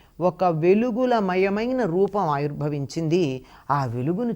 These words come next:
చూసి దేవి అన్నారు. దేవి అంటే వెలిగేటటువంటిది అని అర్థం. ఆవిడికి తెలుసు వచ్చి ఎందుకు ఆవిర్భవించిందో. దేవతలందరూ రకరకాలైనటువంటి ఆయుధాలు, అలంకారాలు ఆవిడికి ఇచ్చేశారు.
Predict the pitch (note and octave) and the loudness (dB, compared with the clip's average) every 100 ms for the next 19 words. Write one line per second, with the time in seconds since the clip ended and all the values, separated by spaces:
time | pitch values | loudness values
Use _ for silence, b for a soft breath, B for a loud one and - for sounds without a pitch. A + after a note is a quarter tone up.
0 | G3 F3 G3 D3 D3 D#3+ G3 G3 D3+ - | -2 -2 -2 0 2 4 4 4 2 -2
1 | C3 G#2+ F#2+ - - D#3+ F3 E3+ D#3+ D3+ | -10 -10 -12 -14 -4 0 2 2 0 -4
2 | D#3+ B3 F#4 - b b D#3+ F3+ A3 B3 | -4 -4 -4 -10 b b 0 0 0 -4
3 | F#3+ E3+ D3 C#3 B2+ A#2+ C#3 D3 - G3 | -4 -6 -6 -8 -8 -6 -6 -6 -6 -6
4 | - A#2 - - - D3+ C#3+ C#3+ D3+ C#3+ | -6 -14 -16 -20 -10 -6 -4 -6 -4 -2
5 | C#3+ - - _ b b b b b F3 | -2 -4 -16 _ b b b b b -2
6 | F3 G#3+ E3+ F3 E3+ F3+ F#3 F#3+ E3 D#3 | -2 -4 -4 0 2 4 4 2 2 0
7 | D3+ E3+ D#3 D#3+ C3+ B2+ B2+ b b b | 2 2 2 0 -4 -4 -6 b b b
8 | - E3+ A#3 A#3+ A#3+ A3 G#3+ G#3+ A3 A3+ | -2 2 2 2 2 0 2 2 2 2
9 | E3+ F3 F3 F3 G#3+ A3+ B3 A#3 G#3 F#3 | 0 -2 -2 0 4 4 4 2 2 0
10 | F3+ E3 D#3 D#3 G#3 F#3 G3 F3 E3 C#3+ | -2 -2 0 0 0 0 0 0 0 0
11 | D3+ F3+ G3 G3 F3 D#3+ D3+ C#3+ C#3+ C3 | -2 -2 0 0 0 0 -2 -2 -6 -6
12 | D#3+ D#3+ C#3 A#2 | -6 -4 -4 -6